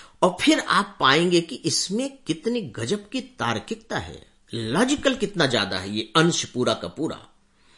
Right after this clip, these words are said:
आपको एक एक लाइन में और ऊपर से नीचे की लाइन में तार्किकता का एक द्वंद्व दिखाई देगा कि सुकरात किस तरीके से अपनी बात को बहुत ही तार्किक तरीके से रख रहे हैं,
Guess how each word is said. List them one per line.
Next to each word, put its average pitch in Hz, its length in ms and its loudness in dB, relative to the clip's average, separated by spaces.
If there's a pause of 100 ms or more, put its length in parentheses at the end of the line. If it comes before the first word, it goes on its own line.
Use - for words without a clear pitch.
(380)
आपको - 280 4 (160)
एक 277 380 2
एक 220 320 0
लाइन 175 320 6
में 180 220 4
और - 280 0
ऊपर 170 340 4
से 190 480 4
नीचे 175 400 4
की 143 180 -6
लाइन 160 320 0
में 151 260 0 (480)
तार्किकता 143 640 2
का 196 280 -4
एक - 180 -6
द्वंद्व 131 600 0
दिखाई - 360 -10
देगा 80 340 -14
कि 127 240 -2
सुकरात 127 920 -6
किस - 260 -2
तरीके 131 380 -2
से 120 460 -6
अपनी 120 380 -4
बात 98 580 -6
को 151 260 -2
बहुत 135 340 -6
ही 151 60 -2
तार्किक 117 760 -6
तरीके 208 320 -2
से 208 140 -4
रख 208 220 -6
रहे 220 160 -8
हैं, 226 260 -12